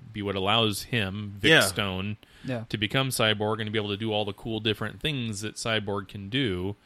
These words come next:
Speaker 1: you know, making a small to a huge gun. And, you know,
Speaker 2: Right,
Speaker 1: it's,
Speaker 2: right.
Speaker 1: it's gonna be pretty sweet.
Speaker 2: And I think,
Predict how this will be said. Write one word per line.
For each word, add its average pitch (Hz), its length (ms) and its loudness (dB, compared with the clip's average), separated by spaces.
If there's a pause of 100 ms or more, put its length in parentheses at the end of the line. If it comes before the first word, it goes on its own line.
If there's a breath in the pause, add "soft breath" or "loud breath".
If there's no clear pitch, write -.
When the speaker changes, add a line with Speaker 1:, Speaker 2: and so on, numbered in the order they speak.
(360 soft breath)
Speaker 1:
you 104 100 -10
know, 98 160 -4
making 98 360 -2
a 87 60 -10
small 95 480 -6
to 98 140 -8
a - 20 -8
huge 95 400 -10
gun. 95 400 -4
And, 104 180 -8
you 110 120 0
know, 110 60 4
Speaker 2:
Right, 98 300 4
Speaker 1:
it's, - 100 -12
Speaker 2:
right. 98 320 0
Speaker 1:
it's 127 180 -4
gonna 120 160 -4
be 101 80 -2
pretty 95 200 -6
sweet. 90 360 -12
Speaker 2:
And 139 80 4
I 151 80 6
think, 214 240 4